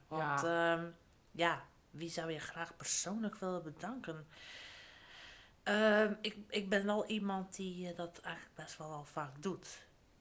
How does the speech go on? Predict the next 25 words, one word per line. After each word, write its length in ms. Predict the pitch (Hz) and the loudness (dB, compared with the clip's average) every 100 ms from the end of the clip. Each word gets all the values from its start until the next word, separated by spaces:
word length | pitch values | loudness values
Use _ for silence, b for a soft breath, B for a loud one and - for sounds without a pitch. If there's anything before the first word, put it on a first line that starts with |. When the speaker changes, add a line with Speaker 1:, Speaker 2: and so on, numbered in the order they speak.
| _ | _
Speaker 1:
Als 180 | - 151 | -10 -8
ik, 180 | 160 - | -8 -10
eh, 220 | 165 160 | -8 -6
een 140 | 151 151 | -8 -8
cadeautje 500 | 156 156 175 175 165 | -6 2 2 0 -4
krijg 520 | 180 156 165 165 - | 2 4 4 0 -4
of, 120 | 156 - - | -12 -12 -10
eh, 500 | 160 156 151 151 135 156 147 151 - - _ _ - | -8 -6 -6 -6 -8 -8 -10 -14 -16 -20 _ _ -18
iemand 260 | - 160 156 | -12 -10 -6
heeft 200 | 170 165 | -6 -6
iets 140 | 160 | -8
voor 160 | - 160 | -6 -6
me 80 | 151 | -6
gedaan, 540 | 156 151 175 175 170 | -6 2 4 4 0
dat 140 | 170 170 | -4 -4
ik 100 | 170 - - | -10 -20 -8
dat 360 | 156 156 - - | -6 -6 -10 -12
wel 400 | 165 160 147 143 - _ _ | -8 -6 -6 -10 -18 _ _
altijd 400 | - 156 - 151 | -10 -10 -8 -10
wel 400 | - 147 143 143 - _ _ - | -4 -4 -4 -12 -18 _ _ -10
probeer 480 | 156 147 190 190 | -8 -2 -2 -2
te, 560 | 190 175 160 151 147 151 - _ _ - - - | -2 -2 0 -2 -4 -8 -12 _ _ -20 -20 -16
te 100 | - | -10
bedanken, 600 | - 220 285 226 151 147 | 0 4 4 2 -2 -2
sowieso. 600 | 170 165 160 208 165 - | -2 -2 0 0 0 -4